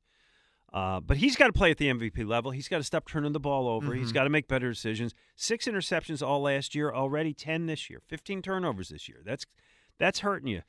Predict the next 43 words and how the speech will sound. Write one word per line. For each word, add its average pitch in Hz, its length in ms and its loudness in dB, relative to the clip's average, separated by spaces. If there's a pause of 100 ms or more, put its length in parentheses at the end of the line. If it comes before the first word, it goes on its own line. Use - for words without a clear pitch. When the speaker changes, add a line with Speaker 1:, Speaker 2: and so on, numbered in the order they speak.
Speaker 2:
Fumbles 185 560 2
in 135 100 2
seven 156 380 2
consecutive 131 520 -4
games. 107 280 -6
Speaker 1:
Yeah, 160 320 4 (640)
but 190 200 6 (360)
getting 269 300 6
back 180 300 6
to 156 100 -8
the 131 100 -2
scheme, 90 680 -4 (720)
I 196 260 10 (320)
think 165 280 0
there's 123 420 0
something 135 640 -2
to 170 460 -2
that. 104 440 0 (100)
And 117 480 0
when 110 340 0
Bosa 165 460 4
said 131 200 -2
a 123 40 -6
couple 120 220 -4
weeks 131 160 -6
ago, 98 160 -2
like, 87 160 -6
"We, 131 220 -8
we 131 180 -8
figured 165 340 -2
him 180 120 -2
out. 180 260 2
We, 131 220 -6
we 135 160 -4
revealed 156 360 -4
the 170 60 -6
game 185 260 -2
plan. 147 380 -2
And 120 180 -6
see 135 140 -6
if 127 60 -6
Dallas 139 240 -2
can," 151 120 -4